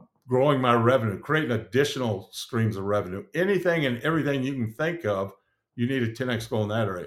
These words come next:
Relationships. Are there relationships in your life that you've put off?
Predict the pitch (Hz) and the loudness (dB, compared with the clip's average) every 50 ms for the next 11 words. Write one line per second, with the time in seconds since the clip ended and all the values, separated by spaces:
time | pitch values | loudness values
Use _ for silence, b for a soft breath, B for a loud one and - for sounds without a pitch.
0 | - - 131 110 113 110 117 120 139 147 151 - - 123 113 107 - - 82 71 | -12 -8 -4 -2 -2 0 0 0 0 0 0 -2 -4 -6 -8 -6 -6 -8 -8 -10
1 | - - - - _ _ _ _ _ _ _ _ _ _ - 104 113 113 113 110 | -10 -14 -20 -20 _ _ _ _ _ _ _ _ _ _ -4 0 0 2 4 4
2 | 110 110 110 131 151 147 - 139 131 117 - - 139 131 - - 120 117 123 120 | 4 4 4 2 2 0 -2 -6 -8 -6 -4 -4 -4 -4 -4 -4 -2 0 0 2
3 | 120 120 123 127 127 120 - 107 107 110 117 117 113 113 - - - 117 107 - | 2 2 2 2 2 0 -2 -4 -2 0 0 0 -2 -4 -8 -8 -6 -6 -6 -6
4 | - 95 90 85 80 80 - _ | -8 -8 -8 -10 -10 -12 -14 _